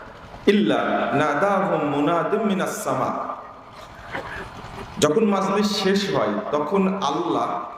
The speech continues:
আসমান থেকে তাদের ডাক দেন, ডাক দিয়ে বলেন, "কুমু মাগফুরাল লাকুম",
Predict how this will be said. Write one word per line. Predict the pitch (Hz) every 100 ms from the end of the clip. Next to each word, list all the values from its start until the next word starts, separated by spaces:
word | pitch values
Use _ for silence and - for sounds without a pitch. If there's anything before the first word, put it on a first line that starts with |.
| -
আসমান | 151 - 185 220 214 208
থেকে | 196 208 214
তাদের | 151 147 135
ডাক | 131 123 104
দেন, | 120 110 - - - - - - - - -
ডাক | 127 - -
দিয়ে | 160 147
বলেন, | 139 110 143 156 - - - - - - - - - -
"কুমু | 196 196 196 190 170 170 170 160
মাগফুরাল | 156 151 - 156 160 147 131 127
লাকুম", | 127 127 156 147 - -